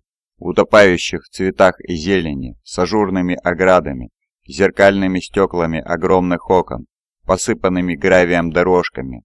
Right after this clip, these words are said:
гаражами, открытыми бассейнами, фонтанами, шикарными лимузинами у ворот. Всё это можно было бы принять за кварталы Лос-Анджелеса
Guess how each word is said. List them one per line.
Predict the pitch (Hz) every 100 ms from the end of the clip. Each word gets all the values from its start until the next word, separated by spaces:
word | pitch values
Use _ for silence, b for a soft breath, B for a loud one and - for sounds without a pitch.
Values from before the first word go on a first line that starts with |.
| _
гаражами, | - 90 92 80 92 80 64 -
открытыми | - 78 - 87 90 85 80
бассейнами, | 78 80 - 87 78 69 60 57 _
фонтанами, | 87 87 85 92 82 65 60 _ _ _
шикарными | - - - - 95 95 92
лимузинами | 87 90 90 92 90 82 80
у | 80
ворот. | 82 87 90 - _ _ _ _ _
Всё | - 123
это | 123 107
можно | 110 113 98 76
было | 73 71
бы | 67 71
принять | 90 90 95 92 -
за | 73 82
кварталы | - 90 90 - 76 67
Лос-Анджелеса | 73 80 - 90 80 65 65 64 -